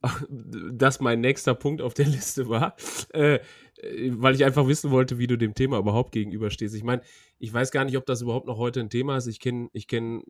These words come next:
nahezu keinen, der das heute überhaupt noch führt. Ähm, vor allen Dingen deshalb, glaub ich, ist das auch, also ich würde das auch keinem empfehlen, muss ich ganz ehrlich sagen, weil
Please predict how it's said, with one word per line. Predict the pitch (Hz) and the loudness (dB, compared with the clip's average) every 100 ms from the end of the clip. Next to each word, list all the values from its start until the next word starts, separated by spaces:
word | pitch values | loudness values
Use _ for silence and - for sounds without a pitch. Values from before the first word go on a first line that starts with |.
| - _ - | -20 _ -8
nahezu | 101 110 120 - | 2 4 4 0
keinen, | - 113 123 123 | 0 2 2 2
der | 113 | 0
das | 110 - | 0 0
heute | 117 117 | -2 -2
überhaupt | 107 95 127 | -6 -4 -4
noch | 127 117 | -6 -8
führt. | - 127 135 - - _ _ | -4 0 0 -2 -20 _ _
Ähm, | 120 117 117 117 | -2 -2 -2 -6
vor | 104 120 107 | -6 -2 0
allen | 123 | 0
Dingen | 127 120 | 0 0
deshalb, | 117 123 131 123 _ - - 120 | 0 2 0 0 _ -20 -20 -6
glaub | 117 131 | 2 4
ich, | 131 | 2
ist | 123 131 | -2 -2
das | 117 | -2
auch, | 117 123 120 - | -2 -4 -6 -8
also | - 135 | -4 -4
ich | 151 127 | -2 -2
würde | 151 143 | 0 2
das | 135 | 0
auch | 123 127 | -2 -6
keinem | 131 139 | -2 0
empfehlen, | 120 110 135 143 | 0 2 4 4
muss | 123 123 | 4 -2
ich | 117 | 0
ganz | 127 | 0
ehrlich | 131 120 | 0 -2
sagen, | 120 120 120 | 0 0 2
weil | 120 | 0